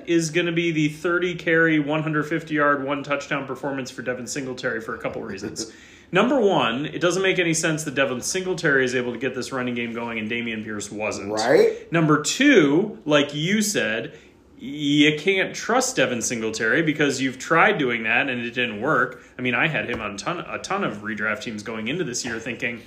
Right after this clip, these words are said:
Speaker 1: "Well, you know, he's a good backup," and, uh, and nope. Um, and then also the fact that he's getting thirty carries, and that's taken away from C J Stroud chucking that ball.
Speaker 2: Yeah.
Speaker 1: And, you know, they won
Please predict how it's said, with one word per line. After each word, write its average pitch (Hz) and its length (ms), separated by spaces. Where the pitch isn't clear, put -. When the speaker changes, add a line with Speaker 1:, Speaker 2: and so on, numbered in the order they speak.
Speaker 1:
"Well, 311 360
you 269 140
know, 285 340
he's 240 240
a 226 60
good 208 240
backup," 277 560
and, 208 220
uh, 233 40
and 185 340
nope. 135 380
Um, 135 540
and 170 160
then 175 140
also 220 300
the 175 100
fact 175 280
that 165 100
he's 208 200
getting 180 220
thirty 170 400
carries, 180 440
and 156 60
that's 196 200
taken 151 260
away 151 180
from 151 160
C 165 200
J 160 160
Stroud 214 280
chucking 156 280
that 170 180
ball. 233 480
Speaker 2:
Yeah. 76 220
Speaker 1:
And, 175 400
you 233 120
know, 147 200
they 151 160
won 160 760